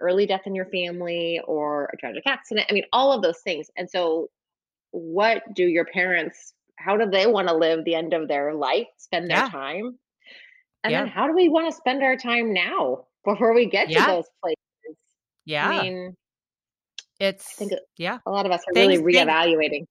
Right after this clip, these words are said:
Speaker 1: <laughs>
Speaker 2: things, things can change on a dime, and that's, a-, and that was what happened with my mom. My mom had a mild heart attack. She went in to have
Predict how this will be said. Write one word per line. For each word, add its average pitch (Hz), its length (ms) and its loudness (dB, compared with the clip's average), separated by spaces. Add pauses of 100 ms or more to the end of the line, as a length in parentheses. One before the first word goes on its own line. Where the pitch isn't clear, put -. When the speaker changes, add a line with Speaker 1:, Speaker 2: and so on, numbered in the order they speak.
Speaker 1:
<laughs> 233 680 -2
Speaker 2:
things, 247 280 0 (120)
things 247 260 -2
can 226 280 -6
change 214 400 -10
on 196 160 -4
a 185 60 -4
dime, 185 360 -6
and 156 140 -6
that's, 190 320 -4 (120)
a-, 180 160 -6 (120)
and 170 320 -10 (100)
that 185 240 -2
was 196 500 -4
what 202 120 -4
happened 190 340 -4
with 185 200 -8
my 170 160 -6
mom. 165 380 -6
My 151 140 -6
mom 160 220 -2
had 190 220 -2
a 185 60 0
mild 175 300 -2
heart 156 220 -4
attack. 165 280 -8
She - 180 -6
went 156 380 -4
in 185 340 -4 (420)
to 190 140 -4
have 180 600 0